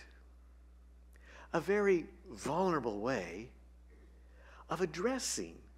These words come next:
someone. Even Jewish children that grew into adulthood would continue throughout their lives to refer to a beloved father or grandfather as Abba, Papa.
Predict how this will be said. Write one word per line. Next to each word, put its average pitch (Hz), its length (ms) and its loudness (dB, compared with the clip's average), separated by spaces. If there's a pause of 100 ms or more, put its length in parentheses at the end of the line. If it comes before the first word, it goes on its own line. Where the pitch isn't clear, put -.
(220)
someone. 101 420 -2 (1160)
Even 254 400 6 (300)
Jewish 214 340 2
children 196 360 6
that 175 100 2
grew 202 200 6
into 190 220 4
adulthood 190 540 2 (800)
would 214 200 8
continue 254 520 0
throughout 196 320 2
their 175 140 2
lives 123 560 -2 (420)
to 226 140 2
refer 202 500 10
to 190 200 2
a 170 40 2
beloved 175 440 4 (140)
father 160 480 2 (120)
or 139 140 -2
grandfather 107 720 -4 (640)
as 120 140 -8 (100)
Abba, 90 360 -4 (1600)
Papa. - 380 -4